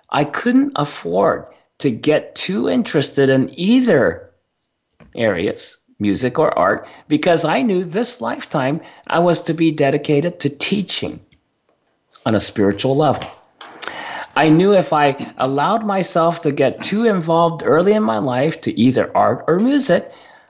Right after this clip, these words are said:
I'd, knowing myself, <laughs> I'd immerse myself in it and not have the time or wherewithal to develop those other aspects of myself that I needed to master in this lifetime.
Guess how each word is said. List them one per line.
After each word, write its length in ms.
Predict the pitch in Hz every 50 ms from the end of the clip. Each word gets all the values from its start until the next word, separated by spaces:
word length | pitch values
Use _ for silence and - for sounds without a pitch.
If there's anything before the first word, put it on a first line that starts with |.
| _ _
I'd, 420 | - - 180 202 220 220 180 139 - - _ _ _ _ _ _ _ -
knowing 280 | 123 131 139 143 147 135
myself, 460 | 117 110 107 - - 78 - 180 - -
<laughs> 40 | - - -
I'd 1200 | 269 - - - 220 - - - 208 - - 208 202 190 - - - - - - 175 185 190 190 190
immerse 480 | 190 185 196 196 220 254 277 269 -
myself 600 | - 226 214 196 185 - - 175 139 147 151 156 -
in 200 | - 151 135 139
it 180 | 170 - - - - - - _
and 260 | - - 160 151 156 160
not 240 | 165 180 143 -
have 240 | - - 170 170 165
the 100 | 165 175
time 420 | 165 - - 139 131 139 151 156 147
or 120 | 143 135
wherewithal 800 | 123 131 139 175 208 208 196 165 120 123 110 113 120 127 - - - - -
to 120 | - 165 147
develop 520 | 165 165 143 147 143 143 151 147 143 -
those 220 | 143 139 135 135
other 240 | 160 185 240 269 247
aspects 560 | 214 165 151 147 143 - - 139 123 - -
of 80 | 147 135
myself 520 | 131 120 120 123 - 131 131 143 165 -
that 140 | - 147 123
I 80 | 113 110
needed 360 | 107 95 87 87 101 113 -
to 100 | - 180
master 580 | 202 226 254 294 262 - - - - - - - - _ _ _ - -
in 140 | 98 92
this 220 | 76 67 - - -
lifetime. 440 | - 67 64 - - - - -